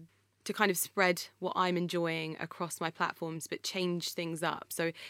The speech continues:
it's always quite a difficult one to, to decide between what to post on Instagram and what to post on YouTube, especially with Instagram really going after video content at the moment.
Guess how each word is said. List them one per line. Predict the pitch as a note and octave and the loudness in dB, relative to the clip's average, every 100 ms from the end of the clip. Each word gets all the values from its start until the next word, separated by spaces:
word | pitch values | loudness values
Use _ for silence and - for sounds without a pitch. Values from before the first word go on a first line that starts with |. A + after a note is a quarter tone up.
| - | -4
it's | F#3+ C#4 | 0 8
always | C#4+ A#3 - - | 10 10 6 -4
quite | - G#3 | 0 2
a | F#3 | 4
difficult | G#3 G3 G3 F3+ F3 | 2 0 -2 -2 0
one | F3 E3+ | 0 -2
to, | - E3 _ | -6 -14 _
to | - F3 E3 | -4 -2 -2
decide | E3 - F3 E3 | -4 -2 -2 -2
between | E3+ E3+ | -2 -4
what | E3 - | -2 -4
to | |
post | - D#3+ - | -6 -6 -6
on | D#3+ | -6
Instagram | E3 - D#3+ D#3+ | -6 -4 -4 -4
and | D#3 D#3+ | -6 -6
what | D#3 | -8
to | - | -8
post | E3+ D#3+ | -8 -6
on | E3 | -4
YouTube, | E3+ F3 D#3+ | -4 -6 -8
especially | D#3+ - F3 G3 | -8 -6 -6 -2
with | F#3+ E3+ | -2 -2
Instagram | - E3 - D#3+ | -4 -6 -4 -4
really | D#3+ E3 E3 | -2 -2 -2
going | D#3+ D#3+ | -2 -2
after | D#3 D#3 D#3+ | -2 -4 -6
video | D3+ D#3+ - - | -8 -6 -6 -8
content | - - - - | -8 -8 -8 -8
at | - | -10
the | - | -10
moment. | - - F#2 - | -10 -10 -10 -12